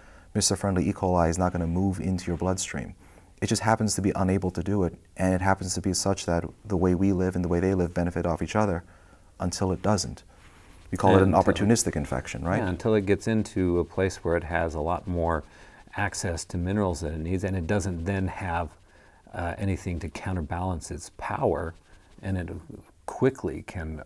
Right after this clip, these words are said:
Speaker 2: overgrow itself and become a, a problem for our immune system.
Speaker 1: Right. That's what a, a C. diff infection is.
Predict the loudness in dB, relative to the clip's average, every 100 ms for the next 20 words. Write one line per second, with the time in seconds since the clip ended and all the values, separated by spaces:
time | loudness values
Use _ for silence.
0 | -6 -4 -4 -4 -2 -2 -4 -10 -12 -12
1 | -14 -12 -8 -8 -6 -8 -6 -8 -12 -18
2 | -12 -6 -4 -4 -8 -14 -14 -10 -8 -8
3 | -10 -10 -8 -2 -2 -2 -10 -16 -20 -16
4 | -4 -2 -2 -8 -10 0 2 6 6 4
5 | 2 -8 -18 -20 -6 0 4 4 4 4
6 | 2 2 -2 -2 -2 -4 -6 -4 -4 -6
7 | -10